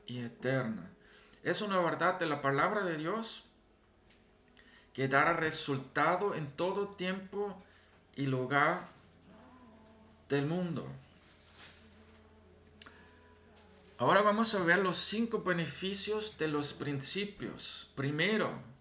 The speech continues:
atraen atención. Segundo, son relevantes.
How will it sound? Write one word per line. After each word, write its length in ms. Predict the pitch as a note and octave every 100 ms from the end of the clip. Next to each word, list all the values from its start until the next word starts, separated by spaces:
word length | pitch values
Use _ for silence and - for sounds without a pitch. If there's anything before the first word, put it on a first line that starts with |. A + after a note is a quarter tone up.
| _ - - - _
atraen 680 | C#3 C3+ D3 D3+ F#3 G#3+ G3
atención. 760 | F3 - C#3 C3 - F3 D3 G2+ F#2 - - -
Segundo, 800 | - - D#3 F#3 A3+ G#3 C#3+ G#2+ - - - -
son 400 | - - G#3+ A3+
relevantes. 1120 | A3 G3+ E3+ D#3+ F3 G#3+ - G#2+ F#2 - -